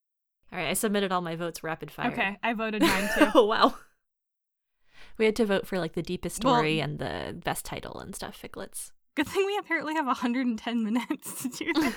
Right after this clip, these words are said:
Speaker 2: that.
Speaker 1: <laughs> Okay,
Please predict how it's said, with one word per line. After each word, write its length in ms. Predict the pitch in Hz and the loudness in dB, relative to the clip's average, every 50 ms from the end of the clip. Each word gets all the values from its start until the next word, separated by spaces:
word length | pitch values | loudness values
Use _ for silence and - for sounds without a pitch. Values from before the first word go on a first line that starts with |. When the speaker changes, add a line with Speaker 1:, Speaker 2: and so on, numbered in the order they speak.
| - - | 4 6
Speaker 2:
that. 580 | - 262 320 392 453 - - 571 605 508 381 415 | 6 8 10 10 10 10 10 10 10 10 10 8
Speaker 1:
<laughs> 760 | 480 554 554 554 539 - - - - - - - - - - | 8 8 8 4 2 0 0 2 2 2 0 -4 -8 0 4
Okay, 680 | 196 208 208 - - 269 285 349 339 285 240 202 190 - | 4 4 4 6 4 6 6 8 8 8 8 8 6 4